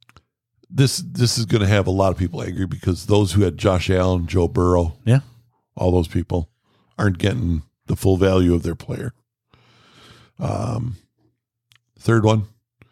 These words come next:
Speaker 1: replace, replace week seventeen scores with week eighteen scores. And this is the one I ultimately went with on the three leagues that we run here. Uh, it's the most fair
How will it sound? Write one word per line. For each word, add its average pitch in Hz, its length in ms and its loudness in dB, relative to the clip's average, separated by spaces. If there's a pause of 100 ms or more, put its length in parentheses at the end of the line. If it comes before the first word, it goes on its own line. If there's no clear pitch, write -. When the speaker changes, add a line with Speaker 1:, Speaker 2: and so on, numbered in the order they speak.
(480)
Speaker 1:
replace, 123 600 0
replace 127 540 0
week 117 220 0
seventeen 120 480 2
scores 107 340 0
with 90 140 -4
week 101 220 0
eighteen 98 320 -2
scores. 87 360 0
And 113 80 2
this 127 140 0
is 131 100 0
the 120 40 2
one 104 180 2
I 98 80 2
ultimately - 520 0
went - 240 -4
with - 260 -6
on - 360 -6
the 98 100 0
three 98 220 -2
leagues - 280 -4
that - 140 -6 (540)
we 98 140 4
run 85 240 0
here. 85 220 -6 (1080)
Uh, 95 380 2
it's - 100 -12
the 104 80 0
most 90 280 0
fair 104 360 0